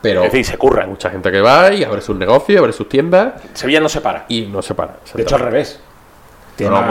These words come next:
Speaker 1: bueno, y se activa muchísimo,
Speaker 2: entra
Speaker 1: pero,
Speaker 2: mucho más dinero.
Speaker 1: pero bueno, mm, la gente va a su puesto de trabajo.
Speaker 2: Mm.
Speaker 1: Y entonces,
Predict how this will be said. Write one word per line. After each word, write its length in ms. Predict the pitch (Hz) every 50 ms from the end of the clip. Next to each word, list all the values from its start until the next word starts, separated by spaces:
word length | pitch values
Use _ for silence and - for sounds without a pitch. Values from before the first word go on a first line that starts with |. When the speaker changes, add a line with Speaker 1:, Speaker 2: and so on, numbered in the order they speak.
| 104 95 85 -
Speaker 1:
bueno, 160 | - 101 104
y 20 | 104
se 100 | - 117
activa 240 | - - 104 98 92
muchísimo, 340 | 92 - - 165 - 139 123
Speaker 2:
entra 160 | 110 - 117
Speaker 1:
pero, 100 | 107 87
Speaker 2:
mucho 140 | - - 139
más 120 | 127 127 107
dinero. 280 | 104 120 156 151 - -
Speaker 1:
pero 200 | - 95 92 92
bueno, 180 | 87 90 87 - - - - - -
mm, 1040 | 92 92 90 87 87 85 85 85 87 87 90 87 85 82 85 85 80 - - - 90
la 60 | 87
gente 540 | - - 92 92 - 117 117 143 156 - - - - 101
va 60 | 98
a 60 | 90
su 120 | - 101
puesto 220 | - 101 92 - 95
de 60 | 92
trabajo. 380 | 90 - 90 82 82 82 - -
Speaker 2:
Mm. 460 | - - - 98 92 87 - - - 120
Speaker 1:
Y 60 | 127
entonces, 500 | 131 139 160 147 156 - - 156 160